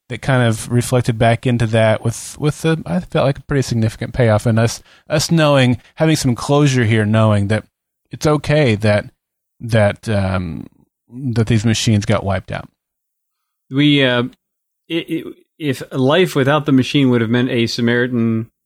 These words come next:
Speaker 2: uh, an ongoing Samaritan, versus, uh, with the machine, at least,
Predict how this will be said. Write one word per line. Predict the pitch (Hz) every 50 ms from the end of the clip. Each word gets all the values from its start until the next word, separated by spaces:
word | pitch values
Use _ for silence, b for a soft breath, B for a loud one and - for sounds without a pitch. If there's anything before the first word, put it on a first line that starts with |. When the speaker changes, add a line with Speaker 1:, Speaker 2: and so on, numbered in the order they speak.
| _ _ _ _ _ _ _ _ _ _ -
Speaker 2:
uh, | 127 - -
an | 131 117 120
ongoing | 131 135 135 127 127 131 131 127 117 107
Samaritan, | - 113 104 95 90 92 - - 90 87 87 - _ _ _ _ _ _ _ _ _ _ _ _ _ _ _ _ _ _ _
versus, | 101 98 117 117 110 - - 113 107 101 - - - - - _
uh, | 110 104 104 104 104 101 101 101 101 104
with | 117 135 131 -
the | 127
machine, | 120 110 104 - - 113 107 104 104 104 -
at | - 120 101 110
least, | 113 123 120 110 - - - _